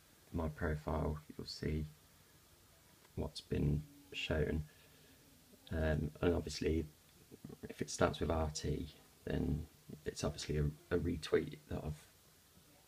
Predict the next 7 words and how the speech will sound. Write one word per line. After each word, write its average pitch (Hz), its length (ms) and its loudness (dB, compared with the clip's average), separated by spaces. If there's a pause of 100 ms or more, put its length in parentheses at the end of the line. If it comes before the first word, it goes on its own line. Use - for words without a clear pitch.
(560)
retweeted, - 580 -2
obviously. 76 500 -2 (1200)
Yeah, 120 140 -2
so - 160 -10
that's, - 320 -6 (340)
that's - 320 -4
that. 85 340 2